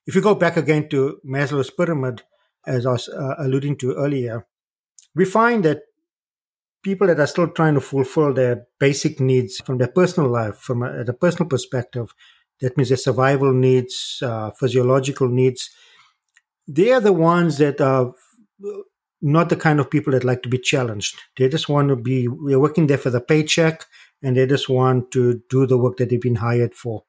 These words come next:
And, and they're happy to do that for you. They're not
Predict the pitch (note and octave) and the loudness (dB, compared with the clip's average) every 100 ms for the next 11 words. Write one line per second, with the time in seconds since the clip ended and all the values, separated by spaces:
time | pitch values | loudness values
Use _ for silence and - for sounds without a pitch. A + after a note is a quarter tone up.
0 | _ _ _ C3 A#2+ - D3 B2 B2 C3+ | _ _ _ -6 -6 -6 -6 -2 0 0
1 | - B2+ A#2+ A#2+ G#2 G2+ - - - B2 | 0 -4 -4 -6 -6 -8 -10 -18 -10 -6
2 | A2+ B2 C#3 A2 | -2 0 0 0